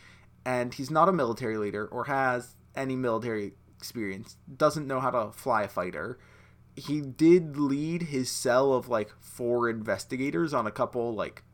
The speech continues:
murder mysteries. But I don't think that makes him necessarily, like, you know, Starfighter Squadron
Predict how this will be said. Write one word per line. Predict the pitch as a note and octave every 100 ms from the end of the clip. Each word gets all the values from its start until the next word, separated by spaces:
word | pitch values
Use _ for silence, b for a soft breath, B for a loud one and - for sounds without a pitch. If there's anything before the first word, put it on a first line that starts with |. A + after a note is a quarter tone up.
| - -
murder | A#2 A2+ G#2+ C3+ D#3
mysteries. | E3 F3+ - - F3+ G3 G3+ F3+ - b b b -
But | D3+
I | D3+
don't | D#3 G#3
think | F#3+ F#3+
that | F#3 F3
makes | E3+ E3+ - -
him | D#3+ D#3+
necessarily, | D3+ D#3+ C#3+ D3+ D3 C#3+
like, | C3 A2+ A2
you | D3
know, | B2 A2 - - b b
Starfighter | - - C3+ C#3 C#3 C3 B2+ A#2+
Squadron | - C3+ B2+ B2 G#2+ A2